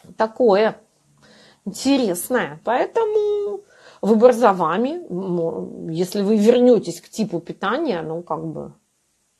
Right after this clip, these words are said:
я не знаю. Сложно. Мне сложно, а, ванговать и предположить, что именно с вами произойдёт.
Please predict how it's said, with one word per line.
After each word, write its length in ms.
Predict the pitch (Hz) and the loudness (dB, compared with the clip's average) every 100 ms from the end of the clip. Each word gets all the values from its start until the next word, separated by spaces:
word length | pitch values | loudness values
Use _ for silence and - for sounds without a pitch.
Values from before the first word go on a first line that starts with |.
| _ _ _ _ _ _ _ _ _ _ - _ _ | _ _ _ _ _ _ _ _ _ _ -20 _ _
я 100 | 175 | -8
не 140 | 175 233 | -6 -4
знаю. 360 | 233 135 151 _ _ _ _ _ _ _ _ _ | -4 -8 -12 _ _ _ _ _ _ _ _ _
Сложно. 300 | - - - - | -12 -10 -10 -6
Мне 260 | 196 262 | -2 -2
сложно, 520 | 320 247 190 - 151 - | 0 0 0 -2 -12 -12
а, 420 | - 160 156 151 | -10 -10 -8 -10
ванговать 720 | - 175 185 190 190 233 294 - | -4 -2 0 0 2 0 -2 -6
и 80 | |
предположить, 640 | 175 175 - 175 175 190 208 | -8 -8 -4 0 0 -2 -8
что 300 | - 180 175 | -10 -10 -8
именно 340 | 180 170 156 | -10 -10 -12
с 120 | 156 | -14
вами 220 | 190 185 165 | -10 -8 -8
произойдёт. 840 | 165 175 165 165 160 147 - _ | -8 -10 -8 -8 -8 -12 -18 _